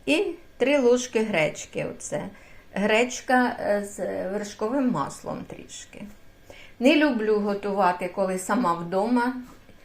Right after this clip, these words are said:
<laughs> для себе. Але в мене є Фенді.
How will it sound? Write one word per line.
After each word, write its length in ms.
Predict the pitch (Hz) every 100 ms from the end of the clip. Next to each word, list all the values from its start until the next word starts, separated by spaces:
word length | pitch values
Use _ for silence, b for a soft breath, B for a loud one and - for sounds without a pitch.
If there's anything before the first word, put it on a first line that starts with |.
| b b - -
<laughs> 680 | - - 208 226 214 - -
для 340 | 196 185 233
себе. 480 | 240 233 240 247 240 B B B B -
Але 240 | 208 247
в 40 | 262
мене 300 | 262 269 262
є 200 | 262 262
Фенді. 720 | - - 440 466 311 -